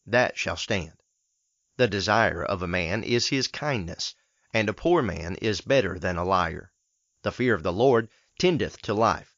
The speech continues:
and he that hath it shall abide satisfied. He shall not be visited with evil. A slothful man hideth his hand in his bosom, and will not so much as bring it to his mouth again.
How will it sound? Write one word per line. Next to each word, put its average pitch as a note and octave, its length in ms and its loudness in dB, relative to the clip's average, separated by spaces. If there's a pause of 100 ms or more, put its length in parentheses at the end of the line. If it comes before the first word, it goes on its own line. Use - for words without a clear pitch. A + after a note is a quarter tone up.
(220)
and A#2+ 240 2
he B2 220 2
that C#3 240 2
hath C#3 280 -2
it D#2+ 300 -6
shall F2+ 380 -2
abide F2 360 0
satisfied. - 720 0 (480)
He C3+ 220 2
shall A#2 340 4
not B2+ 380 2
be G#2+ 100 -2
visited F#2 560 -2
with F#2+ 180 -2
evil. D#2 360 -4 (840)
A G#2+ 120 -2
slothful A#2+ 500 2
man D#2+ 320 -6
hideth G2+ 440 0
his F2+ 160 -4
hand G2 360 -2
in G#2 180 -4
his F#2 140 -4
bosom, - 580 -2
and A2 320 -2
will A#2 180 2
not A#2 260 0
so B2 200 0
much G#2+ 300 0
as G#2+ 160 -4
bring B2 340 -2
it F#2 280 -6
to A2+ 140 -2
his G2+ 260 -2
mouth F#2+ 320 0
again. F2 360 -2